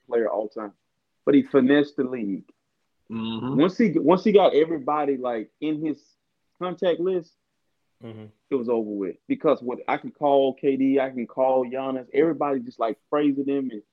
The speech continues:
Speaker 1: like, when, when he was in the series against the
Speaker 3: Draymond made me
Speaker 1: Raptors,
Speaker 3: sick.
Speaker 1: no, when he was in the series with the Raptors and, and, uh, DeMar was like, "They got LeBron."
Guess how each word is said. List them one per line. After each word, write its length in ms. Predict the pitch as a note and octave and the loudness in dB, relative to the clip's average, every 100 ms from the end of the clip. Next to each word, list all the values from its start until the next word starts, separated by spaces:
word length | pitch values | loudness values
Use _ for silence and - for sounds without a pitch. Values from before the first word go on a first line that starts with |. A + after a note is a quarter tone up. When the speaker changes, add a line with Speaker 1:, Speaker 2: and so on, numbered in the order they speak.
| _ _ | _ _
Speaker 1:
like, 200 | C3 A#2 | 0 2
when, 220 | B2+ C3 | 0 -2
when 180 | A#2 C3 | -2 0
he 60 | C#3+ | 2
was 160 | C#3 | 4
in 80 | C#3+ | 4
the 80 | C3 | 2
series 400 | - D#3 D3 B2+ | 0 4 4 4
against 300 | B2+ C3+ B2 | 2 2 2
the 40 | |
Speaker 3:
Draymond 80 | B2 | 0
made 200 | C#3+ C#3 | 0 0
me 60 | B2+ | 0
Speaker 1:
Raptors, 120 | C#3 | -2
Speaker 3:
sick. 220 | B2 G#2 - - - _ _ _ _ | -2 -10 -8 -10 -12 _ _ _ _
Speaker 1:
no, 80 | D#3+ | 4
when 160 | C#3+ E3 | 6 4
he 60 | |
was 100 | F3+ | 2
in 60 | F3+ | 0
the 80 | D#3 | 0
series 340 | G#3+ G3+ F3+ | 2 2 0
with 120 | D#3 | -2
the 60 | C#3+ | -2
Raptors 460 | D#3+ E3+ D3+ C#3+ C#3+ | 0 0 -2 -2 0
and, 140 | B2+ | -2
and, 160 | B2 B2 | -4 -8
uh, 280 | A#2+ A#2 A2 | -6 -6 -6
DeMar 360 | A#2+ C#3+ D#3 | -4 0 0
was 140 | C#3+ C3+ | 0 -2
like, 180 | B2 G#2 | -4 -4
"They 120 | B2 | -6
got 220 | C#3 D3+ | -4 -4
LeBron." 400 | - D#3+ A#3 - | 0 0 0 -4